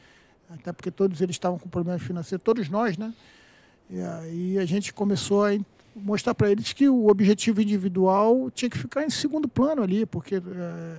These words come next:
se a gente conseguisse o objetivo coletivo, todo mundo ia poder ter o poder de escolha, que eu acho que é a coisa mais importante na vida de qualquer ser humano, o poder de escolha. E aí, quando acabou o ano, muitos quiseram continuar, outros quiseram sair, e eu falei pra eles, "Eu não vou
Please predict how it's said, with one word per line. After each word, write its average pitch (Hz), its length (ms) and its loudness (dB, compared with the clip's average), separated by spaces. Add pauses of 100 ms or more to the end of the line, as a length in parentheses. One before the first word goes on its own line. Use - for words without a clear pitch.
(120)
se - 600 -12
a 196 60 -4
gente 196 280 0
conseguisse 202 580 0
o - 20 4
objetivo 185 420 2
coletivo, 190 440 -2
todo 233 220 2
mundo 226 180 2
ia 220 80 0
poder 214 260 2
ter 220 120 2
o 226 40 2
poder 208 300 2
de 214 80 -4
escolha, 180 400 -2
que - 80 -8
eu 196 60 0
acho 175 120 -2
que - 80 -10
é 185 40 -6
a 156 40 -6
coisa 180 240 -2
mais 196 200 -4
importante 190 520 -12
na 185 100 -6
vida 185 220 -4
de 165 80 -10
qualquer 190 280 -10
ser 202 160 -6
humano, 185 240 -8
o 165 40 -14
poder 202 280 2
de 190 80 -10
escolha. 180 360 -6 (600)
E 190 60 -8
aí, 185 60 -6
quando 226 180 -2
acabou 240 400 4
o 214 60 6
ano, 254 240 2
muitos 220 320 6
quiseram 190 300 4
continuar, 208 540 -2
outros 196 300 0
quiseram 165 480 -6 (340)
sair, 190 520 2
e 180 60 2
eu 180 100 4
falei 214 240 -2
pra 214 160 -2
eles, 170 140 -2
"Eu 175 80 -6
não 196 120 -4
vou 208 400 2